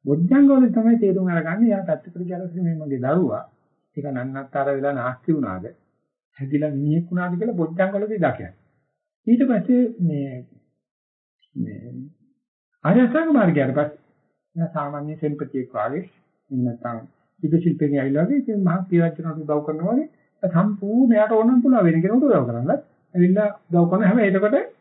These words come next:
ඒ සතිය මමයේ මාගේ හැඟීමෙන් ගිහිල්ලා. මේ සතිය මම, මේ සතිය මගේ,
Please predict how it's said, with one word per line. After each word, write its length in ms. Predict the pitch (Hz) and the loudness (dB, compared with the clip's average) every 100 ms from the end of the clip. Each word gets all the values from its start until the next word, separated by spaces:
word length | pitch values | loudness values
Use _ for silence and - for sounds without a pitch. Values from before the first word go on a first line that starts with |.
| _ _ - | _ _ 0
ඒ 120 | 165 135 | 0 2
සතිය 400 | 170 175 226 370 415 _ _ 175 | 0 2 2 0 -4 _ _ -4
මමයේ 400 | 151 165 202 202 | 2 4 4 2
මාගේ 420 | 202 208 202 220 | 0 0 -2 0
හැඟීමෙන් 460 | 196 202 226 247 233 | 2 4 6 6 6
ගිහිල්ලා. 400 | 170 120 95 - _ _ - - _ _ _ - | 6 2 -4 -14 _ _ -20 -20 _ _ _ -4
මේ 120 | 165 | -2
සතිය 280 | 151 151 135 | -2 0 0
මම, 260 | 131 139 127 135 - _ | 2 2 0 -2 -8 _
මේ 160 | - 139 | -6 -4
සතිය 300 | 147 135 131 | -2 -2 -2
මගේ, 380 | 135 160 123 | 0 2 0